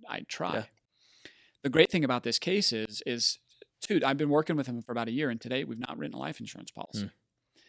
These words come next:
Speaker 1: So that, again, this is about the principles, it's about
Speaker 2: Yeah.
Speaker 1: understanding money. And the first thing we did is we took and we just, we just wrote everything down. 'Cause he had never even really done that.
Speaker 2: Hmm.
Speaker 1: We just wrote everything down and saw what his income was,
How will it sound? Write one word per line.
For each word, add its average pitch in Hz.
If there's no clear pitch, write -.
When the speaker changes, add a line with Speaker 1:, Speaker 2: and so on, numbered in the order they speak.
Speaker 1:
So -
that, 127
again, 147
this 120
is 127
about 135
the 123
principles, 123
it's 120
about 117
Speaker 2:
Yeah. 98
Speaker 1:
understanding 113
money. 127
And 143
the 135
first 190
thing 196
we 180
did 165
is 131
we 123
took 175
and 143
we 143
just, -
we 147
just 147
wrote 151
everything 147
down. 113
'Cause 143
he 190
had 160
never 135
even 120
really 143
done 110
that. -
Speaker 2:
Hmm. 101
Speaker 1:
We 139
just 147
wrote 160
everything 143
down -
and 120
saw 123
what 113
his 113
income 160
was, 139